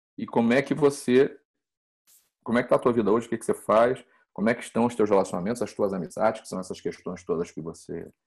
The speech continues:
levantou. Porque tem um lance que é o seguinte, Amanda, e as pessoas que vêm a nós, a gente tem essa experiência aqui, as pessoas que vêm a nós,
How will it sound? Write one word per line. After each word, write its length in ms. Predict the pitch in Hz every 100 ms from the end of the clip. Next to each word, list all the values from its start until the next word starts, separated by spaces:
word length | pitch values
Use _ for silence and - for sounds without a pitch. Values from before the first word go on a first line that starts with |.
| _ _ _ _ _ _ _ _ _ _ _ _ _ -
levantou. 800 | 87 87 90 85 95 113 123 - _ _ _ _ _ _ _ -
Porque 240 | 107 127
tem 160 | - 139
um 100 | 123
lance 400 | 120 139 147 -
que 80 |
é 40 | 139
o 40 |
seguinte, 600 | - 113 90 82 - 92 _ _
Amanda, 600 | 90 87 87 90 82 - _ _ _ _ _
e 80 | -
as 140 | 90 -
pessoas 480 | 98 - 117 120
que 160 | - 113
vêm 200 | 95 98
a 40 |
nós, 180 | 95 107
a 40 | 104
gente 180 | 107
tem 100 | -
essa 140 | 117 107
experiência 460 | - 95 98 -
aqui, 180 | 87 -
as 80 | 85
pessoas 300 | - 95 113
que 80 | 98
vêm 100 | 90
a 60 | 85
nós, 480 | 104 95 80 -